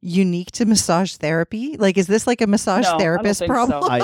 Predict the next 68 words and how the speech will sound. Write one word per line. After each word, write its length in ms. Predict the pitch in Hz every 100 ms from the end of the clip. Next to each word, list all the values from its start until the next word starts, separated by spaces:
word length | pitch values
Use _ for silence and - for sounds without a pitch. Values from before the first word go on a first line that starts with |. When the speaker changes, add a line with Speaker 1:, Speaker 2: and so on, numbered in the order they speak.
| -
Speaker 3:
I 120 | 139 160
have 160 | 185
no 220 | 156 147 139
idea, 520 | 143 156 233 113 90
but 160 | 127
I 120 | 147 156
would 160 | 143
imagine 640 | 131 127 185 214 98 92 95
then, 280 | 95 107 135 - - -
eh, 60 | 240
these 280 | 151 220 226
are, 80 | 208
these 280 | 117 170 185
are, 60 |
these 400 | 147 120 135 196
are 20 | 240
your 140 | 247
future 360 | - 214 214 262
colleagues. 580 | 156 214 277 101 82 -
So 160 | -
why, 280 | 139 123 156
Speaker 1:
Yeah. 60 | 233
Speaker 3:
when 160 | 202
they 140 | 160 147
Speaker 2:
Mm-hmm. 40 |
Speaker 3:
become 500 | 139 156 151 160 139
your 240 | 113 127 135
colleagues, 680 | 113 151 254 98 98 165
why 180 | 127 104
do 80 | 139
you 60 | 180
expect 300 | - - 165
Speaker 2:
Right. 100 | 156
Speaker 3:
it 160 | 151 - 165 -
to 100 | 175
be 160 | 165
any 160 | 160 151
different? 300 | 131 226 -
You 80 | 120
know, 120 | 110
Speaker 1:
So 160 | 180 240
the 60 |
Speaker 3:
maybe. 180 | 240 285
Speaker 1:
question 320 | 180 285 277 330
I 60 |
was 100 | 302
gonna 140 | - 226
ask 380 | - 196 214 -
then 180 | 165 160
is 180 | - 175
Speaker 3:
Maybe 180 | 160
I'm 100 | 208
completely 280 | 175 143 131
wrong. 200 | 101 95 80
I 40 |
Speaker 1:
No, 0 | 254
Speaker 3:
don't 20 | 214 190
fucking 60 |
Speaker 1:
you're, 240 | 202 214 214
Speaker 3:
know. 400 | 240 302 220 143
Speaker 2:
No, 60 |
I 40 | 175
Speaker 1:
you're 80 | 226
Speaker 2:
think 20 |
Speaker 1:
not 200 | 240 320
Speaker 2:
you're 80 | 190
Speaker 1:
wrong. 80 | 190
Speaker 2:
right. 140 | 254